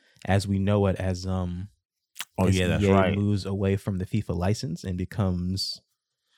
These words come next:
Speaker 1: E A Football Club, I think is what the
Speaker 2: Yes,
Speaker 1: name
Speaker 2: it'll
Speaker 1: is.
Speaker 2: have a different name. It'll be the same game.
Speaker 1: <laughs> Yeah, that's so interesting. They'll still have the licenses for a lot of things. Excuse me, just not the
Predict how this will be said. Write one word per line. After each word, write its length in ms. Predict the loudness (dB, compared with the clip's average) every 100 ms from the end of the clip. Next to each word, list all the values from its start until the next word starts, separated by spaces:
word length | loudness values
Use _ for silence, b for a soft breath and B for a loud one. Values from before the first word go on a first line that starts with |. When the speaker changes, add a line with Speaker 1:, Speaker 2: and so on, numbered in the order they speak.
| b b b b b b b -4
Speaker 1:
E 120 | 2
A 260 | 4 6 4
Football 280 | 2 2 2
Club, 320 | 2 0 0 -6 B B -6
I 80 | -4
think 120 | -2
is 80 | -2
what 60 |
the 80 | 0
Speaker 2:
Yes, 140 | 0
Speaker 1:
name 100 | 0
Speaker 2:
it'll 80 | 0
Speaker 1:
is. 60 | 4
Speaker 2:
have 140 | 4
a 20 | 6
different 340 | 2 2 2
name. 280 | 2 0 -2
It'll 120 | -6
be 120 | -6
the 100 | -6
same 380 | 0 2 2 2
game. 260 | 2 0 0
Speaker 1:
<laughs> 1400 | 4 4 6 4 4 0 0 -4 -4 -14 -14 -16 -14 2
Yeah, 220 | 6 8
that's 140 | 8 8
so 140 | 6
interesting. 360 | 6 4 2 4
They'll 120 | 2
still 200 | 4 6
have 160 | 6
the 60 | 4
licenses 520 | 2 2 0 -4 -4
for 100 | -2
a 60 | 0
lot 200 | 4 2
of 80 | 2
things. 320 | -4 -8 -12 _ _
Excuse 280 | -12 -8 -6
me, 100 | -6
just 200 | -4 0
not 240 | 0 0
the 100 | -6